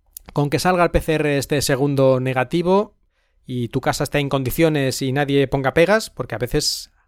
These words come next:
hay lugares, hay, digamos, comunidades de vecinos que no quieren. Dicen, "No, no, no, aquí no queremos esta gentuza con virus". Y, y se niegan y, bueno, pues por no hacer un lío, pues dicen, "Bueno, pues si no quieren, tampoco, pues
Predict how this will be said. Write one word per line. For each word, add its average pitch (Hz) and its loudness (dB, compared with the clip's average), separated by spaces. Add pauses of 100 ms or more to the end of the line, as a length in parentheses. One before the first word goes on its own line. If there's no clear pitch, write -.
(160)
hay 123 -4
lugares, 131 0
hay, 123 -2
digamos, 131 -2
comunidades 139 2
de 143 2
vecinos 156 -2
que 143 -2
no 123 -2
quieren. 175 2
Dicen, 120 -4
"No, 151 0
no, 151 2
no, 151 4
aquí 170 -4
no 175 -2
queremos 170 0
esta 175 0
gentuza 180 0 (280)
con 190 0
virus". 202 2 (400)
Y, 113 -4
y 120 -12
se - -6
niegan 185 2
y, 143 -2
bueno, 147 -2
pues 127 -6
por 120 -2
no 127 0
hacer 139 0
un 139 4
lío, 156 4
pues 143 0
dicen, 117 -2
"Bueno, 135 -4
pues 113 -6
si 127 -4
no 147 0
quieren, 160 2
tampoco, 139 0
pues 139 -2